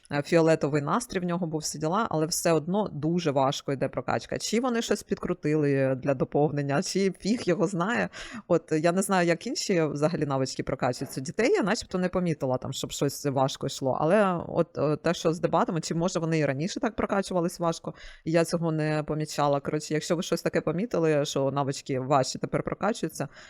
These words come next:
напишіть мені. <laughs> От, як це у вас? Ну і давайте тепер продовжувати грати. Взагалі в нас, е, четверта година ранку. Ну, потихеньку в них там все гаразд, тому я їх буду потихеньку, мабуть, піднімати. А я там ще на бали щастя різні всякі їм, е, купила, е, риси характеру. От у нас Конор тепер, йому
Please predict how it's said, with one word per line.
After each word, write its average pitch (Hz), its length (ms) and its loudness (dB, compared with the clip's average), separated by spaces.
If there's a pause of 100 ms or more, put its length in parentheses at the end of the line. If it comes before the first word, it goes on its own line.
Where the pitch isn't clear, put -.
(140)
напишіть 147 460 -4
мені. 127 260 -2 (320)
<laughs> 262 340 -12
От, 160 220 4
як 165 280 4
це 165 200 6
у - 140 -2
вас? 123 300 0
Ну 220 140 0
і 240 140 -2
давайте 196 340 2
тепер 180 300 0
продовжувати 165 600 0
грати. 233 220 -2
Взагалі 220 320 0
в 233 40 -6
нас, - 280 -4
е, 160 220 2
четверта 175 420 -2
година 175 320 0
ранку. 220 480 0 (400)
Ну, 302 140 -2
потихеньку - 420 -2
в 208 40 0
них 254 160 2
там 214 100 6
все - 160 2
гаразд, 220 540 0
тому 180 260 0
я 175 160 4
їх 170 100 4
буду 165 220 -2
потихеньку, 165 460 -2
мабуть, 156 280 -2
піднімати. 185 560 0 (280)
А 175 100 4
я 190 140 10
там 196 120 4
ще - 140 0
на 175 80 4
бали 170 220 8
щастя 160 360 4
різні 160 220 -2
всякі 156 400 0
їм, 151 680 2
е, 143 800 0
купила, 151 600 2
е, - 680 -6
риси 175 220 0
характеру. 226 440 2
От 180 140 0
у 175 40 -2
нас 170 280 0
Конор 170 320 2
тепер, 156 420 2
йому 151 560 -2